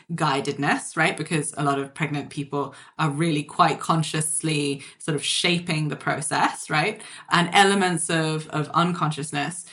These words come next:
is still work, right? But I mean, definitionally, I guess it's less important to, to split hairs about that than it is to understand that, you know, you know, what Marx was really on about when he defined labor carefully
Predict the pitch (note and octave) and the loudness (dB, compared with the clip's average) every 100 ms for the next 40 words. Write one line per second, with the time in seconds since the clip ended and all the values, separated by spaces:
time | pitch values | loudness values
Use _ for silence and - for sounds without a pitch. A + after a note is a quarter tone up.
0 | - - D#3+ D#3 - D3+ C#3+ D3+ - - | -20 -4 -4 -2 -2 0 2 2 0 -6
1 | - - C#3+ D#3 - C4 C4+ C4+ C4+ C4+ | -10 0 0 0 2 8 8 8 6 0
2 | - C#4+ D4+ D#4 C4 C4+ - C4+ A3+ G#3 | 2 4 4 4 2 2 0 0 2 4
3 | F#3 F#3 F#3 F#3+ G#3 F3+ F3+ F#3+ F3+ F#3 | 2 2 0 -2 0 2 2 -4 -4 -4
4 | F3+ F#3 E3 - - E3 D#3 D3+ E3 E3+ | -2 -2 -4 -4 -4 -2 0 -2 -4 -6
5 | - F3 E3 F3+ F3+ F3 E3 D3 D#3 C#3+ | -2 -2 0 2 4 4 0 0 2 0
6 | C#3+ - - - F#3 F3+ E3+ F3+ - E3 | 0 -8 -20 -6 -2 -2 0 -2 -2 -2
7 | E3+ - E3 D#3+ D3+ - F#3 D3 D#3+ - | -2 2 2 2 -2 -4 -2 -2 -4 -10
8 | - _ _ _ G4 F#4 F4 - A3+ B3 | -20 _ _ _ 2 6 8 8 10 12
9 | C4+ A3+ - A#3 A3 F3 G3 G#3 G#3 F#3+ | 12 8 0 -2 -2 2 4 6 6 4
10 | E3+ D#3+ D#3 - _ - F#3 B3+ A#3+ D#3+ | 0 -2 -6 -12 _ 2 6 6 4 2
11 | B2+ D3 - - - E3+ E3+ F3+ E3 D#3+ | 2 0 -2 -8 -2 0 0 0 0 0
12 | D#3 D3+ - - F3 D#3+ E3 D#3 D#3 D3+ | -2 -6 -8 -8 -4 -2 0 0 0 -2
13 | - - _ F3 D#3+ F3 F3 D3 - F#3+ | -4 -14 _ 2 4 4 2 -2 4 10
14 | A3 - D#3 G2+ D3 A3 | 10 8 0 -6 -8 -12